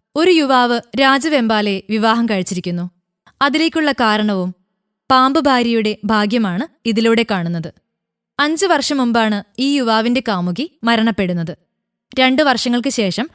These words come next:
തായ്ലൻഡിൽ നടന്ന ഒരു പാമ്പ് മേളയിലാണ് യുവാവ് രാജവെമ്പാലയെ കാണുന്നത്. കണ്ട മാത്രയിൽ തന്റെ കാമുകിയുടെ ഛായയുണ്ട് ഈ രാജവെമ്പാലയ്ക്കെന്നും തന്റെ കാമുകിയുടെ പുനർജന്മമാണ്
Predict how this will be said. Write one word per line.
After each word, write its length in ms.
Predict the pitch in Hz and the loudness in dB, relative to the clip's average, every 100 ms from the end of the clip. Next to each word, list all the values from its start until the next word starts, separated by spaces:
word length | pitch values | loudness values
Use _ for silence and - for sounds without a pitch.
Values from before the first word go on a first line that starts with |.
| _ _ - | _ _ 0
തായ്ലൻഡിൽ 440 | 277 294 311 311 | 2 2 0 0
നടന്ന 360 | 294 247 233 220 - | 0 0 -2 -4 -4
ഒരു 140 | 233 | -4
പാമ്പ് 400 | 233 254 247 277 | 0 2 2 2
മേളയിലാണ് 640 | 277 220 220 233 180 170 330 _ _ - | 0 0 0 0 -2 -4 -8 _ _ -4
യുവാവ് 420 | 233 226 208 196 - 233 | -2 0 -2 -4 -6 0
രാജവെമ്പാലയെ 840 | 247 247 262 233 196 185 185 170 - | 2 2 2 0 0 -2 -2 -6 -4
കാണുന്നത്. 460 | 202 185 175 160 147 _ _ _ _ - | -4 -2 -2 -6 -10 _ _ _ _ -2
കണ്ട 220 | 294 302 | 0 2
മാത്രയിൽ 520 | 359 320 269 269 247 226 _ 294 | 2 2 0 0 -2 -4 _ -2
തന്റെ 160 | 302 339 | 0 0
കാമുകിയുടെ 640 | 277 240 269 277 294 302 | 0 0 0 0 0 0
ഛായയുണ്ട് 640 | 254 208 214 226 196 190 - - | -2 0 2 0 0 -4 -8 -4
ഈ 140 | 247 | -2
രാജവെമ്പാലയ്ക്കെന്നും 960 | 240 196 208 226 233 240 226 175 185 339 _ - _ - | 0 0 0 0 2 0 -2 -4 -4 -8 _ -20 _ -2
തന്റെ 180 | 262 311 277 | 0 0 0
കാമുകിയുടെ 600 | 233 247 254 254 226 220 - | 0 0 0 0 0 -4 -4
പുനർജന്മമാണ് 800 | 277 311 277 262 254 254 202 196 | -2 0 0 0 0 0 -2 -6